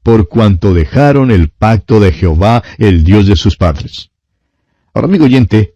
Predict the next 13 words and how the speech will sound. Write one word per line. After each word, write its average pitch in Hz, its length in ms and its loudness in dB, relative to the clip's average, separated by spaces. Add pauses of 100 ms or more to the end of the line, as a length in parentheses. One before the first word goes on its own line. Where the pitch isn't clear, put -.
hay 104 220 -2
muchas 117 560 0
cosas 117 420 -2
de 85 60 0
las 76 180 -2
cuales 110 320 0
el 92 60 -2
Señor 87 420 0 (220)
no 98 320 2
nos 92 220 0
ha 87 120 0
hablado 85 360 0
mucho. 90 360 0